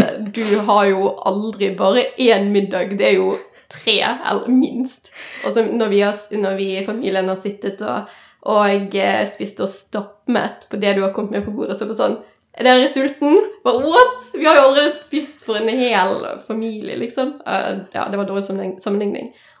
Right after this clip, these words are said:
Speaker 2: Og så kommer det med dessert og alt mulig. <laughs>
Speaker 1: Eh, når
Speaker 2: Så det er
Speaker 1: det er
Speaker 2: ikke synd i
Speaker 1: sagt,
Speaker 2: oss, i hvert fall.
Speaker 1: ja, når det er sagt, så er, eh, den type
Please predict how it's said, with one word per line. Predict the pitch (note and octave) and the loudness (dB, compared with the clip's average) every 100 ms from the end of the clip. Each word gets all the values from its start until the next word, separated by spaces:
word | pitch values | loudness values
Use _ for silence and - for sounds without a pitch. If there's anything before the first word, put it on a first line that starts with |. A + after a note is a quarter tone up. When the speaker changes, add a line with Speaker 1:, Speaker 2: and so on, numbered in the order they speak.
| - | -12
Speaker 2:
Og | |
så | G#3+ | -12
kommer | - A3+ | -4 -2
det | G#3+ | 0
med | G3+ | -2
dessert | - - - G#3 - F#3+ F3+ | -6 -14 -6 -2 -2 -4 -4
og | |
alt | - G3 B3 | -6 -8 -6
mulig. | B3 B3 - - | -6 -8 -12 -2
<laughs> | D#4 C4+ C4+ C#4 - - | 0 2 -2 -4 -6 -8
Speaker 1:
Eh, | - G#3+ G3 G#3 G3+ G#3 | 0 4 4 4 4 2
når | G3 | 4
Speaker 2:
Så | G3+ | 4
det | |
er | G3 | 6
Speaker 1:
det | |
er | G#3+ | 4
Speaker 2:
ikke | G3+ | 4
synd | B3 D#4 | 6 6
i | |
Speaker 1:
sagt, | D#4 | 6
Speaker 2:
oss, | C#4+ - | 4 0
i | G#3 | -2
hvert | G3+ - | 0 0
fall. | - C4 C#4 - - - - | -2 -4 -6 -10 -12 -6 4
Speaker 1:
ja, | A#3 G3+ | 6 6
når | G#3+ B3 | 6 8
det | G#3 | 8
er | F#3 | 6
sagt, | G#3+ G#3 G3+ | 4 2 2
så | A3+ | 4
er, | G3 F#3+ G3+ G3 F#3 | 6 6 4 4 2
eh, | F3 E3 E3 F3 | 0 -2 -2 -2
den | F3 F#3 E3 | 0 0 -2
type | - F3 E3 - | -4 -4 -2 2